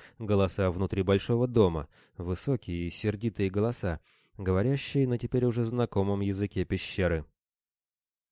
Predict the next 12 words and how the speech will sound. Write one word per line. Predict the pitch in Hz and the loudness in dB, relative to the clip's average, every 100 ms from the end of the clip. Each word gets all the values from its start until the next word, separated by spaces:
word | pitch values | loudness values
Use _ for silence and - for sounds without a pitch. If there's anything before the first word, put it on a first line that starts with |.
| _ _ _ - - | _ _ _ -18 -4
Флекнер | 98 135 127 120 | -2 -2 -4 -4
направил | 113 98 98 92 95 | -2 0 2 2 2
наши | 90 90 - | 0 -2 -2
лучи | 85 85 143 135 | -4 -2 -4 -4
через | - 95 | -4 -4
открытые | 87 - 95 90 87 | -4 -4 -4 -2 -2
ворота | 80 120 156 139 - - _ | -2 0 -2 -4 -8 -20 _
мимо | 120 165 | -4 -2
запущенного | 139 131 120 113 - 101 90 85 | -2 0 0 -2 -2 -4 -2 -4
сада | - 92 90 95 | -4 -4 -2 -2
в | 98 | 0
дом. | 92 85 73 | 2 2 0